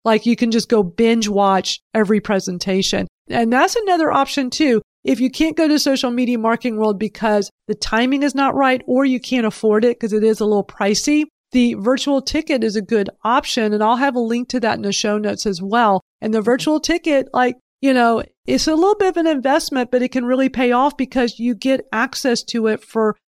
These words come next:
I believe it's one full year. It might even be eighteen months now, but, like, you can spend the whole year now going through all these presentations. I've done that because if you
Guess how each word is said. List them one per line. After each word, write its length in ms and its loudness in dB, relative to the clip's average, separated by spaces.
I 80 2
believe 340 2
it's 160 0
one 220 0
full 260 0
year. 320 0
It 80 -4
might 200 2
even 200 2
be 160 0
eighteen 380 -2
months 320 -4
now, 160 0
but, 180 0
like, 280 0
you 180 4
can 180 -2
spend 300 -2
the 80 0
whole 460 2
year 300 0
now 320 0
going 280 2
through 220 -2
all 140 2
these 160 0
presentations. 840 -2
I've 240 2
done 220 2
that 260 0
because 340 0
if 220 -4
you 200 0